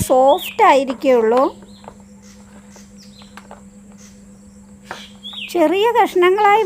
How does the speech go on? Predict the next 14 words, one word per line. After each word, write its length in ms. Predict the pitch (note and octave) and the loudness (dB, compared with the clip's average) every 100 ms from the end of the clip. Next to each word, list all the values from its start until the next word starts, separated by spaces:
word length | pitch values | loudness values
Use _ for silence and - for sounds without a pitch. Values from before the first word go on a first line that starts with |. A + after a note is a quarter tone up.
| F4 | 2
മുറിച്ച് 380 | D#4+ C#4 F4+ A#4 D5+ B3 C4 | 0 0 -2 -2 -6 -2 2
ഡബിൾ 320 | D#4+ F#4+ B4 A#4 | 2 4 2 4
ബോയിലിങ്ങിലൂടെ 840 | F#4+ E4 E4 D#4+ D#4 C#4+ C#4+ C#4+ G#4+ D#5+ D#4 | 4 4 2 4 2 2 2 2 2 0 0
ഒന്ന് 180 | E4 G4 F#4 | 0 0 2
മെൽറ്റാക്കി 640 | F4+ F#4+ - A#4+ F4 D#4+ C#4 | 2 0 2 2 2 0 -2
എടുക്കട്ടെ. 440 | B3 C4+ A#3 C#4 F#4 C5 - - - - _ _ _ D4+ | 0 -2 0 2 2 -4 -16 -18 -18 -20 _ _ _ -6
വെള്ളം 300 | D4 F4+ A4 G4+ | -2 -2 -2 0
തിളച്ച് 380 | C#4 D4 - G#4 | 2 0 0 -2
കിട്ടോ, 260 | C#4 A#3+ C4 G4 - - C#4 | 0 0 0 0 -6 -8 -2
ഞാനൊന്ന് 380 | D#4+ G4 G#4 G4+ - | 0 0 0 -2 0
ഇട്ട് 120 | A4 | 0
കൊടുക്കട്ടെ. 420 | F4+ A3 A3 A3+ C4+ G4+ - - F3 - - - - - - - - - - - - - _ C#4 | 0 0 -2 0 0 -2 -10 -8 -8 -8 -14 -14 -18 -20 -20 -20 -20 -18 -16 -18 -20 -20 _ -10
ഇതൊരു 320 | C#4+ F#4+ G#4 A#4+ F#4+ | -6 -4 -4 -4 2
രണ്ട് 360 | C#4+ D4+ G#4+ | 2 4 2